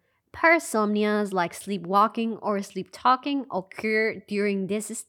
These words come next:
deep stage of sleep. Finally, we have stage five, R E M sleep. In this stage, we are in our dreaming state and our brain waves are more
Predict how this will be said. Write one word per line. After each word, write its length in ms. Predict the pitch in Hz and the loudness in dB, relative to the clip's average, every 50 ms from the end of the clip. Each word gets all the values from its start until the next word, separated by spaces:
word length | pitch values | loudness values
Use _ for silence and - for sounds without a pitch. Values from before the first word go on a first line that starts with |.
| _ | _
deep 240 | - 214 214 214 214 | -6 -4 -4 -4 -6
stage 640 | - - - - - - - 180 175 165 156 - - - - | -10 -14 -14 -14 -10 -6 -2 -2 -2 -2 -4 -6 -10 -6 -4
of 240 | 143 156 160 - | -2 -2 -2 -4
sleep. 400 | - - - - - 139 - - - - _ _ _ _ _ _ _ _ _ _ _ _ _ - _ _ _ _ _ _ _ _ _ - | -12 -16 -14 -12 -12 -14 -14 -16 -20 -20 _ _ _ _ _ _ _ _ _ _ _ _ _ -20 _ _ _ _ _ _ _ _ _ 6
Finally, 680 | - 233 233 247 233 202 180 170 143 - - - - _ _ _ - - _ - | 6 6 6 6 2 0 -2 -4 -6 -8 -12 -14 -16 _ _ _ -20 -20 _ -4
we 100 | 208 220 | -4 -4
have 260 | 208 196 202 196 190 | -2 -2 -4 -4 -4
stage 460 | - - - - - 226 240 233 - | -6 -14 -10 -6 -4 -4 -4 -4 -6
five, 460 | - - - - 202 175 151 - - - _ _ _ _ _ _ _ _ _ _ _ - | -12 -10 2 4 4 4 4 0 -10 -16 _ _ _ _ _ _ _ _ _ _ _ 4
R 280 | 196 208 214 214 208 214 - | 6 6 6 6 4 0 -6
E 220 | 214 208 180 - - | -6 -6 -6 -6 -4
M 240 | - 170 170 165 156 | -4 -4 -4 -4 -6
sleep. 380 | 160 - - - 165 - - - - - _ _ _ _ _ _ _ _ _ - | -8 -10 -10 -10 -12 -12 -12 -16 -20 -20 _ _ _ _ _ _ _ _ _ -8
In 220 | - 226 220 214 196 | -4 -2 0 0 2
this 260 | 294 330 359 - - 415 | 2 0 0 0 -4 -6
stage, 460 | - - - 294 240 226 233 226 - | -4 -4 -2 0 2 2 2 0 -4
we 340 | 226 202 208 208 190 180 - - | -4 -4 -2 -2 -2 -4 -4 -2
are 220 | 185 208 220 233 | 2 2 4 4
in 160 | 247 262 254 | 4 2 2
our 160 | 247 240 247 240 | 2 2 2 0
dreaming 400 | 208 208 196 196 190 180 180 190 | 0 0 0 0 0 -2 -4 -6
state 400 | - - - 170 165 - - _ - - | -8 -6 -4 -4 -4 -6 -10 _ -8 -4
and 100 | 202 202 | -2 0
our 200 | 202 196 196 190 | 2 2 2 0
brain 360 | 175 214 220 240 277 311 302 | 0 0 0 2 2 2 2
waves 280 | 285 247 226 214 - - - | 2 0 -2 -2 -6 -4 -2
are 120 | 208 196 | -2 -2
more 360 | 196 190 190 196 220 247 269 | 0 -2 0 0 2 0 0